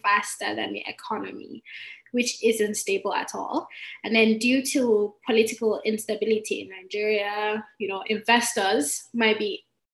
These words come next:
hesitant to invest in our country.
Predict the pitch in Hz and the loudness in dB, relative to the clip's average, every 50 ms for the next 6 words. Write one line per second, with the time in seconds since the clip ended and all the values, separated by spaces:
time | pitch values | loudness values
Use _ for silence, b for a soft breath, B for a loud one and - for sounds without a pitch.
0 | _ - - - 247 233 220 220 220 - 208 202 214 262 269 277 - 254 - 208 | _ -2 2 4 4 6 6 4 4 4 2 4 4 4 2 2 0 0 0 0
1 | 208 196 196 220 220 220 220 - - 196 196 185 - _ _ _ _ - - 202 | -2 0 2 2 2 2 2 -2 -6 -6 -6 -8 -10 _ _ _ _ 0 2 2
2 | 202 - - - 226 220 226 220 - 208 196 226 294 349 B | 2 2 4 4 4 6 4 4 2 0 2 2 0 0 B